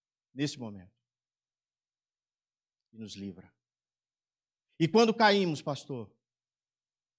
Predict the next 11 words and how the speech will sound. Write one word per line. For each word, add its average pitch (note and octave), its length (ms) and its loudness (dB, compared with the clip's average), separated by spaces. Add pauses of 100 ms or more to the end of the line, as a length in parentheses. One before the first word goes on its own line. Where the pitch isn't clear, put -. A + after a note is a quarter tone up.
(880)
Ah, G#2+ 100 -20
quando A#2+ 220 -14
caímos B2 340 -4
só B2+ 120 -6
tem C3 180 -12
um D3+ 80 -10
jeito. F#2+ 400 -16 (1300)
Eu A2 80 -20
estou A2+ 200 -10
em G#2+ 60 -8
pecado. F#2+ 420 -14